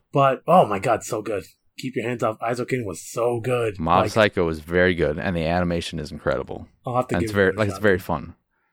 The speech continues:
Speaker 2: And even if you wanna, like, you know, not give it your full attention or something, the dub is solid.
Speaker 1: I can't watch dubs.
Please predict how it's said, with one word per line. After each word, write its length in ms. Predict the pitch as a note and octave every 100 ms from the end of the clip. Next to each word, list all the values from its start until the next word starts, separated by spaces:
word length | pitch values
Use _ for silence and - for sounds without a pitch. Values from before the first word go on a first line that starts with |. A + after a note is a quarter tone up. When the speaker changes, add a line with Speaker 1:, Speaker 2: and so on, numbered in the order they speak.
| _ _ _ -
Speaker 2:
And 120 | G#2
even 160 | A2+ A#2
if 140 | -
you 180 | A2 G#2+
wanna, 160 | G#2
like, 180 | G2 F#2+ - - _
you 80 | F2
know, 120 | D#2+
not 240 | D#2+ E2 -
give 120 | F2
it 60 |
your 100 | E2+
full 160 | E2+ F#2
attention 320 | F#2 G2+ G2
or 20 |
something, 400 | G2 A2+ - G2+
the 160 | F2 E2+ D#2 D#2+
dub 320 | G2+ F#2+ F#2
is 440 | - F#2 F2+ D#2+ - _ _ _ _
solid. 480 | - C#2+ G#1+ - - -
Speaker 1:
I 80 | C#3
can't 320 | - - F#3
watch 340 | G2+ D3+ - -
dubs. 400 | C#3+ G2+ -